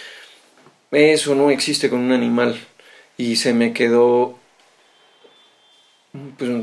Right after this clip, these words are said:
cada vez que hacíamos, cada vez que hacemos la obra, para mí es esa escena, eso.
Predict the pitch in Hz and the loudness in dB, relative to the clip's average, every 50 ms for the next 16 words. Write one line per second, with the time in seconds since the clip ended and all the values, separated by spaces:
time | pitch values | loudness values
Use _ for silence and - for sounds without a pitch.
0 | - - - - - 160 - - - 143 143 151 143 - - - - - - 135 | -8 -8 -8 -6 -4 -2 0 2 2 4 4 4 4 2 -2 -6 -6 -6 -4 -2
1 | 139 143 139 131 131 135 131 131 131 139 139 - 127 110 - 135 139 139 135 147 | 0 0 0 0 2 4 4 6 6 4 2 0 -2 -2 -2 -2 -2 0 2 4
2 | 147 151 156 151 139 131 143 170 180 - - - _ _ _ _ _ _ _ _ | 4 6 6 6 6 4 4 2 0 -8 -16 -20 _ _ _ _ _ _ _ _
3 | - 127 120 113 113 113 117 123 123 120 120 113 - - 120 113 - - 117 107 | -2 0 0 2 2 0 0 0 2 2 2 0 0 0 -2 -2 -2 -2 -4 -4
4 | - - 120 113 110 104 - 131 139 139 - - - | -4 -4 -4 -4 -4 -4 -2 -2 -2 -2 -2 -10 -14